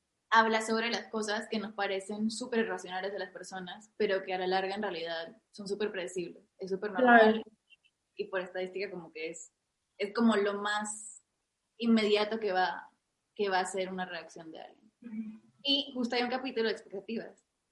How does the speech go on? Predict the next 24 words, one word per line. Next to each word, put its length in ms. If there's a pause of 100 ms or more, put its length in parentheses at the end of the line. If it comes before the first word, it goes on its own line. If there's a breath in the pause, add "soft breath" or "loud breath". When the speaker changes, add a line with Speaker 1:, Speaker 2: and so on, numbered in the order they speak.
(160)
Speaker 1:
y 140
me 100
acuerdo 400
perfecto 560
porque 220
lo 60
subrayé, 680
el 100
final 360
de 60
ese 140
capítulo 540
es, 560
"Solo 260
hay 60
que 100
tener 260
cuidado 580 (100)
porque 500 (360)
de 140
tanto 380
bajar 340
tus 120
expectativas, 800